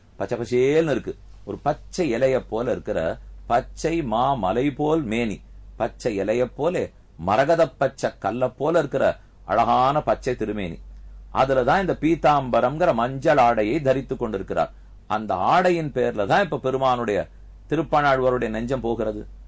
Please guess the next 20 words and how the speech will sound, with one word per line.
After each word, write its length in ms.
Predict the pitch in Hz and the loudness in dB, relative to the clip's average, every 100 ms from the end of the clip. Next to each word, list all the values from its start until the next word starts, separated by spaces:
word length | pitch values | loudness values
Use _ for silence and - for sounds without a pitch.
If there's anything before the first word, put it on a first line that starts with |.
| - - | -16 -4
திருக்கமலபாதத்துக்கு 1120 | 143 151 - 113 139 139 127 123 120 123 143 | -4 -2 -2 0 2 4 4 4 0 -4 -6
முதல் 280 | 127 113 127 | -2 0 0
பாட்டை 360 | 123 113 127 107 | 0 0 -2 -6
முடிச்சுட்டார். 460 | 104 110 104 101 - - - 113 | -6 -4 0 -2 -4 -20 -12 -10
இப்ப 240 | 120 110 | 0 2
அரை 220 | 101 143 135 | 2 0 -2
சிவந்த 440 | - 139 151 151 139 | -4 0 0 2 4
ஆடையின் 400 | 120 123 123 117 | 6 4 0 -2
மேல் 200 | 113 151 - | -2 -2 -2
அடுத்த 380 | 110 131 135 | -2 0 -2
பாடல் 360 | 123 113 117 131 | 2 2 2 -2
செல்கிறது. 440 | 104 104 101 95 98 - - - | -4 -2 -2 0 -4 -6 -18 -12
உடனே 240 | 82 117 160 | -6 -2 0
ஒரு 140 | 143 | 0
கேள்வி 240 | 123 120 | 0 0
வரும், 260 | 101 90 - - - - - - - | -2 -4 -6 -18 -20 -20 -20 -20 -14
ஒருவேளை 400 | - 123 139 156 87 - - - - | -6 0 2 2 0 -4 -16 -18 -6
பாதத்தை 480 | 110 156 196 208 160 | 0 0 0 0 0
அனுபவிச்சுன்னு 540 | 120 139 147 131 120 101 | -2 -2 -4 -4 -8 -4
வந்தாரே, 340 | 98 90 | -2 0